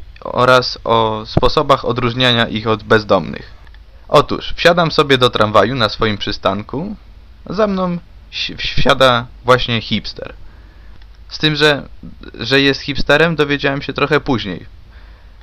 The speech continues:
Na pierwszy rzut oka wyglądał na bezdomnego. Długi płaszcz, jakieś śmieszne kolorowe buty, chyba jasno-niebieskie z tego co pamiętam. Kolorowy sweter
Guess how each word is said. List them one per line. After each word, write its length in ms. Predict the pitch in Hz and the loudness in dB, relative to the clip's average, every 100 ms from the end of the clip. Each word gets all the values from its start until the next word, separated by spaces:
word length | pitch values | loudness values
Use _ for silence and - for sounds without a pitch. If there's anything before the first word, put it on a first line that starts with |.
| - - | -20 -4
Na 120 | 120 | 0
pierwszy 320 | 123 160 - 151 | 2 6 8 6
rzut 180 | 135 | 6
oka 240 | 131 127 127 | 4 6 4
wyglądał 360 | 117 120 117 | 4 4 4
na 120 | 110 107 | 4 4
bezdomnego. 720 | 110 110 110 101 57 - - - - - - | 2 2 0 0 -4 -8 -14 -18 -20 -20 -14
Długi 480 | 110 120 135 123 | -2 0 0 -2
płaszcz, 680 | - - 127 131 - - - - - | -2 6 8 6 4 -6 -10 -14 -12
jakieś 600 | - 110 107 117 107 - - | 0 0 0 -2 -2 -4 -10
śmieszne 500 | - 131 123 - 110 | -8 -2 0 0 -2
kolorowe 480 | - 107 107 104 104 | 2 2 2 0 -2
buty, 500 | 120 127 127 120 117 - - - - | -2 -4 -2 -4 -4 -12 -20 -20 -18
chyba 340 | - 110 107 104 | -8 2 2 2
jasno-niebieskie 960 | 101 113 - 110 107 104 123 - 117 | 2 2 2 -4 -2 0 0 0 -6
z 60 | 101 | -4
tego 200 | 113 107 | -6 -6
co 140 | - | -6
pamiętam. 680 | - 104 107 104 104 101 101 - - - - - - - - - - - - - | -2 0 0 -4 0 0 -2 -10 -20 -20 -20 -20 -20 -20 -20 -20 -20 -20 -16 -4
Kolorowy 480 | 127 131 135 135 123 | 4 6 6 4 2
sweter 540 | - 123 120 120 113 | 2 2 4 2 2